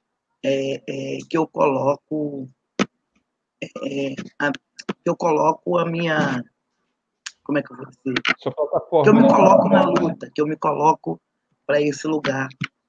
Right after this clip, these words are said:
Speaker 1: dessa candidatura.
Speaker 2: In-, inclusive,
Speaker 1: Não é mole, não.
Speaker 2: inclusive, Mônica, tem,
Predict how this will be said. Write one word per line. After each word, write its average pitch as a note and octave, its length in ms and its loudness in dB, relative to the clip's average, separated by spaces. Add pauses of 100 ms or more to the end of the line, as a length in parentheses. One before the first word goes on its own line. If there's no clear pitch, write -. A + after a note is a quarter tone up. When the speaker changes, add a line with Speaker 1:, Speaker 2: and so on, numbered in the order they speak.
Speaker 1:
dessa C#3+ 260 -4
candidatura. C3+ 680 -6 (100)
Speaker 2:
In-, F#3+ 260 -2
inclusive, F#3+ 340 4
Speaker 1:
Não - 20 8
é C#4 40 6
mole, - 280 8
não. - 220 2
Speaker 2:
inclusive, - 1300 0
Mônica, B2+ 360 2
tem, C#3+ 420 -2